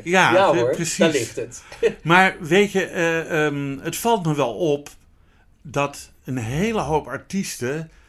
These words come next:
Speaker 1: die onzekerheid hebben.
Speaker 2: Mhm.
Speaker 1: Als ik kijk naar Wim Sonneveld, die, die zo onzeker was,
Speaker 2: Ja.
Speaker 1: dat hij met buikpijn op
Speaker 2: Ja.
Speaker 1: een stretcher
Speaker 2: Willem
Speaker 1: lag in de
Speaker 2: Nijholt ook.
Speaker 1: kleedkamer.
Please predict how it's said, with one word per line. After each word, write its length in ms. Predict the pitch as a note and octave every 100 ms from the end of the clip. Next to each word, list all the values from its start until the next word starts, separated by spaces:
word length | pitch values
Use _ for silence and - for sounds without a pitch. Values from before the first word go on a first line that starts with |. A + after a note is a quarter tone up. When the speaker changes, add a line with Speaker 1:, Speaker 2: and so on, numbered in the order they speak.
| _ _
Speaker 1:
die 240 | - D#3+ F#3
onzekerheid 840 | D#3+ C#3 E3+ E3+ D3+ A#2+ A2 A#2
hebben. 460 | G#2 C#3+ F3+ G#2+ E2
Speaker 2:
Mhm. 120 | C3 B2 G2+ F#2+ F2+
Speaker 1:
Als 300 | - C3+ C3+
ik 100 | B2+
kijk 320 | C#3+ C3 A2+
naar 320 | B2 A2+ A#2 D#2 D#2
Wim 320 | A2+ C3 A#2+
Sonneveld, 800 | A2+ E3 C#3 C3+ G#2+ G2+ G2+ G#2
die, 360 | G#2+ G#2+ G#2+ G2+ - - _ _
die 440 | G#2+ A2 A2 C3 B2
zo 500 | F2 G#2 E3 D#3 D#3 C#3 C3
onzeker 760 | C3+ C#3+ A2+ C3 A#2+ A2 A2+
was, 320 | G2+ G#2+ - - G2+
Speaker 2:
Ja. 60 | -
Speaker 1:
dat 180 | B2+ C3
hij 100 | B2+
met 240 | B2+ A2+
buikpijn 680 | D3 D#3 F3 E3 C3+ A#2+ A#2+
op 120 | D3
Speaker 2:
Ja. 60 | G#2+
Speaker 1:
een 60 | A#2
stretcher 500 | - E3 E3 - C3+
Speaker 2:
Willem 200 | B2+ A#2+
Speaker 1:
lag 40 |
in 180 | B2 C3
de 60 |
Speaker 2:
Nijholt 60 | C#3
ook. 60 | E3
Speaker 1:
kleedkamer. 680 | D#3+ D#3+ D3 C3+ B2 A2+ G#2